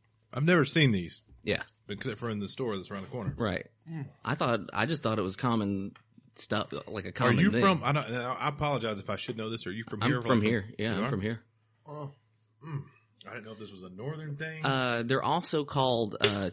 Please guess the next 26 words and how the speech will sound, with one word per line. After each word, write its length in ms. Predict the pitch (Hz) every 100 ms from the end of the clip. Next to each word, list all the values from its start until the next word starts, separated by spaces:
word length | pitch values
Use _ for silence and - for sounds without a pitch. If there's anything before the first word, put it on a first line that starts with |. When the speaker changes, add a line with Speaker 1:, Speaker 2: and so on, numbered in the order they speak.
| -
Speaker 2:
chess 380 | - 127 117 -
cake. 520 | - 175 180 - - _ _ _ -
Uh, 60 |
Speaker 1:
Mm. 640 | - 294 302 269 180 139 - -
Speaker 2:
so 320 | - 127 117
if, 220 | 107 110 -
if 240 | 123 - 110
somebody 320 | 135 127 123
says 280 | 135 123 -
Speaker 1:
Mm. 40 |
Speaker 2:
they 100 | 113
have 200 | 117 101
chess 260 | - 117 113
cake 260 | - 117
or 60 | 104
know 100 | 101
how 100 | 113
to 60 | 104
make 180 | 107 -
chess 240 | 117 110
cake, 300 | - 123 - - - -
Speaker 1:
Dude. 420 | 139 247 247 139 -
Speaker 2:
'cause 100 | 131
that's 180 | 180 170
what 80 |
I've, 220 | 147 127